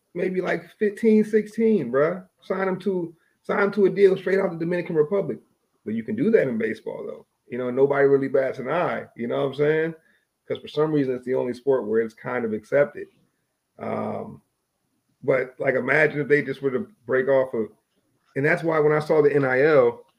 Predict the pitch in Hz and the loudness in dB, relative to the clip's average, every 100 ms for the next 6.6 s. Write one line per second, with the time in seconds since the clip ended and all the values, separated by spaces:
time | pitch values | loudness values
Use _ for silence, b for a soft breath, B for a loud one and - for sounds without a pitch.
0 | _ 113 139 147 120 135 139 123 117 110 | _ -2 0 0 2 4 4 2 -4 2
1 | 147 123 110 127 143 - - _ 107 104 | 4 4 2 4 4 4 -8 _ -8 -4
2 | 120 113 113 110 98 - _ _ _ _ | -2 -2 -2 -2 -4 -8 _ _ _ _
3 | - 117 135 127 123 110 110 120 120 120 | -4 -2 0 0 0 -2 0 0 2 0
4 | 107 143 117 123 123 151 113 113 107 117 | 2 2 0 0 4 4 4 -2 -8 -6
5 | 123 120 113 120 135 - _ _ _ _ | -4 -4 2 4 4 0 _ _ _ _
6 | - 131 117 107 107 | -4 0 2 0 -2